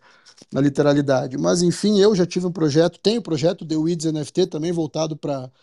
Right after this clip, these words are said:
pra cannabis, educação a-, em torno da cannabis, né? Então, muito feliz, Duzeiro, de você tá entrando aí no meio, sem, sem medo, com o pé na porta, mostrando pro que veio, sacou?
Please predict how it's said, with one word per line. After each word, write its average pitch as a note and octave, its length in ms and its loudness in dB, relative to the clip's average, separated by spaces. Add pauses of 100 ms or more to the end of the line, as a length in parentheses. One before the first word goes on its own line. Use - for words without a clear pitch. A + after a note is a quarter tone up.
(300)
pra C3+ 440 -2 (160)
cannabis, D#3+ 520 -4
educação D#3 580 -4
a-, C#3 60 -8 (440)
em E3+ 140 -4
torno A3 420 2
da D#3+ 120 0
cannabis, D#3 560 -6
né? F3+ 240 -8 (500)
Então, F#3 480 2
muito F3+ 280 -8
feliz, G3+ 300 -4
Duzeiro, F3 320 -6
de D3+ 100 -14
você - 120 -8
tá F3+ 200 -10
entrando F3+ 420 -6
aí F3+ 100 0
no E3+ 100 -4
meio, E3+ 380 -4
sem, F3 540 -6 (120)
sem F3+ 220 -2
medo, E3+ 380 0
com D#3+ 120 -6
o C#3+ 60 -6
pé F3 160 -2
na E3 140 -4
porta, D#3+ 480 -4
mostrando D#3+ 440 -2
pro D#3+ 140 -8
que - 100 -12
veio, E3+ 500 0 (320)
sacou? D#3+ 520 2